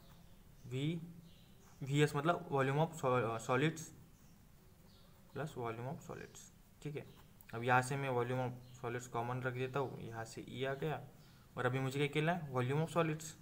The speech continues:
is equals to V upon one plus E।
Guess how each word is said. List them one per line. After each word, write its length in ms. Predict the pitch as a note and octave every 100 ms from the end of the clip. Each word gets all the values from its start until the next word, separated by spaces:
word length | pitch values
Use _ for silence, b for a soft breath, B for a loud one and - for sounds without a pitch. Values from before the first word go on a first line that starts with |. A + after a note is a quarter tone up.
| - - - - - A#2
is 160 | A#2
equals 220 | A#2 B2+ -
to 120 | B2
V 160 | B2+ -
upon 320 | A#2 C3+ D#3 - - - - - - - -
one 240 | A#2+ A#2+
plus 220 | C#3+ D3+ D3+
E। 180 | D#3